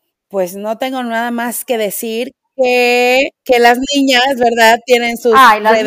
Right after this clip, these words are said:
Speaker 2: niñas,
Speaker 1: sociales.
Speaker 2: mis niñas.
Speaker 1: Y las niñas, pues, los
Speaker 2: <laughs>
Speaker 1: invitan a que las sigan.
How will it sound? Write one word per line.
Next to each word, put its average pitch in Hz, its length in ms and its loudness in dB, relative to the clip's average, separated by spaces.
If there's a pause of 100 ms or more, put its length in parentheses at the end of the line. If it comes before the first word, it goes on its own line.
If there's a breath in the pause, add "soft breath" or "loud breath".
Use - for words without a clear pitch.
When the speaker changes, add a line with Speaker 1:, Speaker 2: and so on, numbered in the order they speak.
(100)
Speaker 2:
niñas, 247 140 -6
Speaker 1:
sociales. 220 460 0
Speaker 2:
mis 269 220 -6
niñas. 269 380 -2
Speaker 1:
Y 277 40 2
las 269 180 2
niñas, 277 440 2
pues, 214 180 -2
los 190 140 -4
Speaker 2:
<laughs> - 0 -
Speaker 1:
invitan 202 340 -6
a 196 60 -10
que 175 100 -4
las 170 140 -4
sigan. 190 340 -6